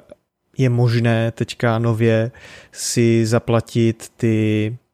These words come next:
eh, služby, to znamená nějaké předplatné do těch aplikací nebo nějaké nákupy v podstatě mimo platební bránu Apple, kde ten třicetiprocentní poplatek nebude, jo.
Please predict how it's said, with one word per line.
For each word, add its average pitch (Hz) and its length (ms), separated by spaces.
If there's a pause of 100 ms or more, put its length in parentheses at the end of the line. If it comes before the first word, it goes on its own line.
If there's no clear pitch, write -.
(1080)
eh, 107 200
služby, 123 520
to 113 120
znamená 113 360
nějaké 110 320
předplatné 113 720
do 110 100
těch - 220
aplikací 117 640
nebo 110 160
nějaké 107 320
nákupy 110 600
v - 100
podstatě - 400
mimo 113 220
platební 113 420
bránu 113 380
Apple, 117 280
kde 110 140
ten 113 140
třicetiprocentní 117 800
poplatek 113 400
nebude, 95 360
jo. - 160